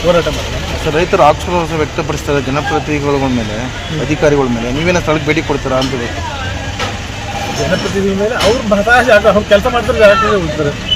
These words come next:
Speaker 1: ನಾವು ಭೇಟಿ ಕೊಡೋದು ಏನಿದೆ? ನಾವೇನೋ ರೈತರ ಸಮಸ್ಯೆ ಇದ್ರೆ ಹೋರಾಟ ಮಾಡ್ತಾ ಇರಲಿ, ಒಂದು ಸಮಸ್ಯೆ ಬಗೆಹರಿಸೋದ್ರಲ್ಲಿ ನಮ್ಮ ಕೆಲಸ ನಾವು ಮಾಡ್ತೀವಿ. ಪಾಪ ನೋಡಿ, ತಹಶೀಲ್ದಾರ್ ಬರ್ತೀನಿ ಹನ್ನೊಂದುವರೆಗೆ ಅಂದರು, ಏನು ಕಾರ್ಯ ಇತ್ತು ಪಾಪ,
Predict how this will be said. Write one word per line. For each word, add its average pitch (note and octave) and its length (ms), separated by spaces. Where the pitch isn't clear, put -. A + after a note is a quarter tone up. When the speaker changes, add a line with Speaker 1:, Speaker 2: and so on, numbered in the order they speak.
Speaker 1:
ನಾವು G#3+ 160
ಭೇಟಿ A#3 280
ಕೊಡೋದು A#3+ 240
ಏನಿದೆ? A3 220
ನಾವೇನೋ A3 500
ರೈತರ G#3 300
ಸಮಸ್ಯೆ G#3 320
ಇದ್ರೆ G#3 220
ಹೋರಾಟ G3+ 260
ಮಾಡ್ತಾ G3+ 280
ಇರಲಿ, G#3 180
ಒಂದು F#3+ 220
ಸಮಸ್ಯೆ A3+ 280
ಬಗೆಹರಿಸೋದ್ರಲ್ಲಿ G3 640
ನಮ್ಮ E3+ 160
ಕೆಲಸ D#3+ 200
ನಾವು F#3+ 140
ಮಾಡ್ತೀವಿ. E3+ 340
ಪಾಪ D#3+ 160
ನೋಡಿ, D#3+ 240
ತಹಶೀಲ್ದಾರ್ G3+ 500
ಬರ್ತೀನಿ A3+ 540
ಹನ್ನೊಂದುವರೆಗೆ G3 580
ಅಂದರು, D#3+ 460
ಏನು G3+ 160
ಕಾರ್ಯ G3 240
ಇತ್ತು F#3+ 180
ಪಾಪ, E3+ 180